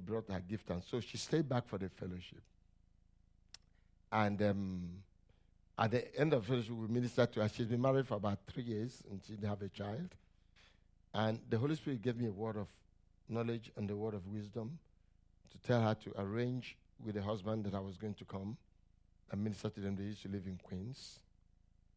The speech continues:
I didn't know that before that time they had spent over ten thousand on in vitro. Yep. So I went there and said, "Tell your husband." Of course, the husband didn't want to be there. He was not really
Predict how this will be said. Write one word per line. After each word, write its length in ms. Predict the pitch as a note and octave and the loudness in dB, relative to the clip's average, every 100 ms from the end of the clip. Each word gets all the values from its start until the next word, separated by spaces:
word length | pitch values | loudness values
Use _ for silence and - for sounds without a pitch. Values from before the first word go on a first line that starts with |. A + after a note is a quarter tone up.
| _ - | _ 0
I 100 | G#2 | 2
didn't 180 | B2 C3 | 4 4
know 100 | A#2 | 4
that 160 | A2 | 4
before 260 | G2+ - A#2+ | 2 2 4
that 220 | A#2+ - | 4 2
time 200 | A2+ A2 | 0 2
they 80 | G#2+ | 2
had 120 | G#2 | 0
spent 260 | - A#2+ A#2 | 0 -2 0
over 160 | G#2+ | -2
ten 240 | - A#2+ A#2 | -2 0 0
thousand 540 | A2+ G#2+ G2 G#2+ A2 - | 0 0 -2 -2 -2 -6
on 240 | G2+ F#2+ - | -6 -6 -4
in 140 | G#2+ F#2 | -4 -4
vitro. 320 | G2+ - - - _ _ _ _ _ _ _ _ _ _ _ D#3+ C#3 | -6 -12 -20 -20 _ _ _ _ _ _ _ _ _ _ _ -14 -12
Yep. 140 | C3 - _ _ _ _ _ _ _ _ _ _ _ _ - - | -12 -16 _ _ _ _ _ _ _ _ _ _ _ _ -20 -4
So 100 | A2 | 0
I 100 | G#2 | 2
went 240 | A2+ C#3+ | 2 2
there 100 | C3+ B2+ | 4 4
and 160 | A2+ | 2
said, 200 | - A2 | 2 -2
"Tell 180 | - C3 | 2 2
your 140 | A#2 | 0
husband." 500 | F#2+ A2 F2+ F2+ A2 C#3 - - - | -4 -6 -6 -8 -8 -12 -16 -20 -20
Of 100 | - | -10
course, 160 | C3+ A2 | -8 -4
the 80 | G#2 | -2
husband 320 | G#2+ G#2+ G2+ | -2 -4 -4
didn't 260 | G2+ G#2+ | -6 -6
want 200 | G2 F#2+ | -6 -8
to 80 | G2+ | -8
be 240 | F2+ G2 G2 | -6 -6 -6
there. 300 | F2 G#2+ D#3 - _ _ _ _ _ _ | -10 -10 -12 -16 _ _ _ _ _ _
He 80 | - | -12
was 220 | F#2+ F#2 | -10 -8
not 180 | G2 G#2 - | -6 -6 -8
really 220 | G2+ | -10